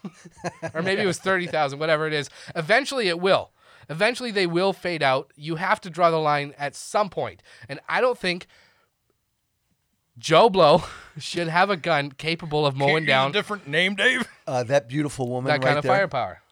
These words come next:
Speaker 3: Okay, when I'm gone, uh, and she's at home protecting herself and the dogs, I want her to have whatever l-, capacity she needs to have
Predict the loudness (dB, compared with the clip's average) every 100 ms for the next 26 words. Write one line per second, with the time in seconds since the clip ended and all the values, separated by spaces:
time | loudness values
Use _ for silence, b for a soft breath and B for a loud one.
0 | _ _ -12 -6 -6 -4 -4 -6 -4 -4
1 | -4 -6 -12 _ _ _ _ _ -12 -10
2 | -8 -8 -8 -8 -6 -6 -6 -8 -8 -12
3 | -12 -8 -8 -8 -12 -10 -10 -6 -8 -8
4 | -12 -6 -4 -4 -6 -16 _ b b b
5 | b _ _ _ -6 -4 -4 -6 -6 -8
6 | -6 -8 -6 -6 -8 -8 -10 -8 -8 -6
7 | -8 -8 -16 -20 _ -16 -16 -16 _ -8
8 | -8 -8 -10 -14 -14 -12 -12 -12 -10 -12
9 | -12 -10 -10 -10 -14 -16